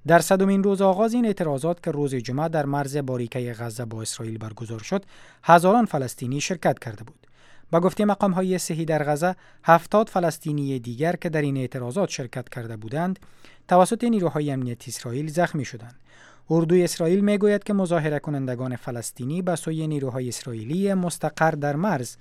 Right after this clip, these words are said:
بم دستی و مواد انفجاری پرتاب کردند که در نتیجه آن یک سرباز اسرائیلی جراحت سطحی برداشته است. از آغاز اعتراضات فلسطینیان در مرز باریکه غزه با اسرائیل تا کنون بیش از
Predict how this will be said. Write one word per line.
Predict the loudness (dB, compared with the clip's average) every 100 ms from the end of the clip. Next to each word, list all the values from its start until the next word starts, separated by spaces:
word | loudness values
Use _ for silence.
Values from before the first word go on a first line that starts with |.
| -20 -20 -20 -8 4
بم | 6 6
دستی | 2 0 -2 0
و | 2
مواد | 2 2 0 0
انفجاری | -2 -2 -4 -4 -4 -2 -2
پرتاب | -2 -6 -10 -12
کردند | -14 -14 -14 -14
که | -10
در | -6
نتیجه | -6 -6 -6 -4 -2 0
آن | -2 -6 -20 -12 2
یک | 4 4
سرباز | 0 0 0 -2
اسرائیلی | -4 -8 -8 -6 -4 -4
جراحت | -2 -4 -4 -6 -6
سطحی | -4 -4 -4 -6
برداشته | -6 -10 -14 -14 -16
است. | -18 -18 -20 -20 -20 _ 0
از | 4
آغاز | 4 4 4 2
اعتراضات | -2 -2 -2 -2 -4
فلسطینیان | -4 -4 -4 -4 -2 0 -2 -6 -20 -20 4
در | 8 8
مرز | 8 4
باریکه | 2 0 0 0 -2
غزه | -2 -4 -4
با | -4 -6
اسرائیل | -6 -6 -6 -2
تا | -2
کنون | 0 0 0 -4 -14 -18 -4
بیش | 4 6 6
از | 2